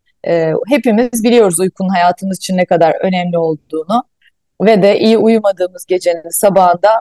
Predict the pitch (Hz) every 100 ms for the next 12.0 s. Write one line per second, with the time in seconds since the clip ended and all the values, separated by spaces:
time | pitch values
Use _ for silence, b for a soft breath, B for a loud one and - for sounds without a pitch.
0 | - - 214 214 202 202 196 180 175 170
1 | 180 - 180 - 185 - 185 175 190 196
2 | 190 185 180 160 165 175 - _ _ -
3 | 185 - 240 - 262 226 202 269 339 269
4 | 226 214 220 226 247 - 262 220 208 196
5 | 202 247 285 233 - 240 - - - 214
6 | 202 226 220 208 185 196 190 190 269 -
7 | - b b b - - 208 - 233 226
8 | 285 269 - 269 277 214 240 262 254 233
9 | - 214 202 220 240 277 - 226 - 254
10 | 233 269 294 262 262 247 226 - 247 277
11 | - 220 180 180 175 185 180 175 196 262